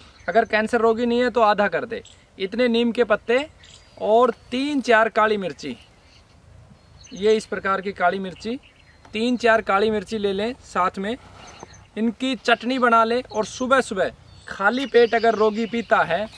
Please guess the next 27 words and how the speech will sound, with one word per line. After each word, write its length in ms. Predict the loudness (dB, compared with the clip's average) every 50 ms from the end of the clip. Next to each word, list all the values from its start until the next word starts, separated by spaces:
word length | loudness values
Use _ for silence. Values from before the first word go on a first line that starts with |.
| -20 -20 -20 -20 -6 0
तो 100 | 0 2
उसका 320 | 2 0 0 2 2 2
रक्त 460 | 4 4 4 4 2 2 2 _ -8 -4
साफ 320 | 0 2 2 2 2 0
हो 120 | 0 -2 0
जाता 340 | 0 0 0 0 -2 0 0
है, 240 | 2 4 2 2 0 -4 -14 -20 -20 -20 -14 _ -4
और 160 | -2 0 0 -2 0 2
रक्त 280 | 2 2 2 2 -2 -4
साफ 420 | -2 0 2 2 4 4 2 0 0
मतलब 500 | -2 -4 -4 -2 -2 -2 -2 0 -2 -4
शरीर 440 | -6 -6 -6 -4 -4 -4 -4 -6 -6
की 220 | -8 -6 -6 -6
सभी 440 | -6 -8 -4 -4 -2 -2 0 -2 -2 -4
बीमारियां 520 | -4 -6 -2 -2 -2 -2 -2 -2 -2 -4
समाप्त। 520 | -4 -4 -4 -4 -4 -4 -4 -8 _ -20 -20 _ _ _ -20 -20 -20 -20 -20 -20 _ -14 -10
तो 60 | -8
ये 180 | -4 0 0 0
पन्द्रह 440 | 2 2 0 0 2 2 4 4 4 4
दिन 240 | 2 0 0 0 -2 -4 -10 -18 _ _ _ _ -12 -2
कैंसर 400 | 0 2 2 2 2 2 2 2
रोगी 280 | 4 4 2 2 0 -4
अवश्य 480 | -6 -4 -2 0 0 0 0 0 -2 -4
ले। 240 | -2 -4 -6 -6 -8 -12 -18 -20 -20 -20 -20 -20 _ _ -16
ना 300 | -8 0 2 2 2 2
केवल 340 | 2 2 2 4 2 0 2
कैंसर, 460 | 0 0 0 0 -2 -4 -6 -6